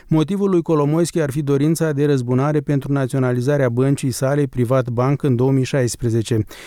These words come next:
Naționalizarea s-a făcut în înțelegere cu Fondul Monetar Internațional pentru curățarea sistemului bancar ucrainean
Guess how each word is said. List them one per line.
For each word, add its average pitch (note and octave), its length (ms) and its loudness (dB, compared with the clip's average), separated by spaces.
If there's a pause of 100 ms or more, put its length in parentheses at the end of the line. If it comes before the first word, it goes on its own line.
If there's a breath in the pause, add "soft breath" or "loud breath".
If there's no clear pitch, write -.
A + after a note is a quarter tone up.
(280 loud breath)
Naționalizarea C3 760 0
s-a B2+ 180 -2
făcut C#3+ 380 -2
în C#3 120 2
înțelegere B2+ 500 0
cu A#2+ 140 -2
Fondul B2 300 0
Monetar A#2+ 440 0
Internațional A#2+ 760 0
pentru C#3+ 320 0
curățarea C#3 520 0
sistemului B2+ 540 0
bancar A#2 420 -2
ucrainean A#2+ 640 0